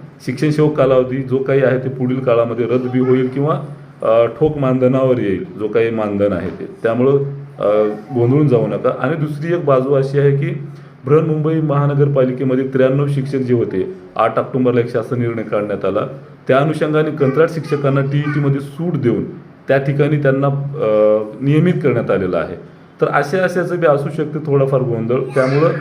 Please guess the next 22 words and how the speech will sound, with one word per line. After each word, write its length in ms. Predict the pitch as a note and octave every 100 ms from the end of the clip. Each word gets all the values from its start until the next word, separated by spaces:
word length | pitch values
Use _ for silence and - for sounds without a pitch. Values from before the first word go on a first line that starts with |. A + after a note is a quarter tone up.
| - - - - - -
अ, 440 | - G#2+ A2 A2 B2
या 100 | C3+
गोष्टी 440 | B2+ B2+ C3 C#3+
आहेत, 360 | B2 B2 C3+ C#3+ D3+ C#3+
म्हणून 220 | C3 A#2+ C3
मनपाच्या 520 | A2+ A#2 B2+ B2 B2+
ज्या 120 | A#2+
काही 180 | A#2+ A#2
जागा 340 | A2+ G#2 G#2+
आहेत 280 | G#2+ G#2+ A2+ A#2+ - -
अनएडेडच्या, 560 | G2+ G#2+ G#2+ G2+ B2 B2+ - - -
ते 60 | G#2+
सध्याच्या 440 | - A2+ A#2+ B2
स्थितीला 340 | A#2 A#2+ B2 A#2
तर 80 | A2
माझ्या 380 | G#2 G#2 A#2+
माहितीनुसार, 600 | B2+ A2+ - A2 G#2 A#2 A#2+ - - - -
अ, 120 | G2
काही 240 | G2+ G#2+
धोका 260 | G#2+ G#2 A#2
नाही 300 | A#2 B2
आहे. 100 | C#3+